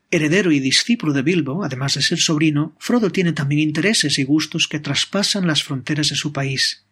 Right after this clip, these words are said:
Como su tío, siente veneración por los elfos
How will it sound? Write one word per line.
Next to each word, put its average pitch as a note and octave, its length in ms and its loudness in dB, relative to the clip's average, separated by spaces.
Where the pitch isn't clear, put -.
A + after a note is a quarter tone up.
Como C#3+ 240 -2
su C#3 180 -2
tío, F3+ 380 0
siente D#3+ 540 2
veneración D3 520 0
por C#3+ 120 -4
los C3+ 180 -2
elfos A3 440 -2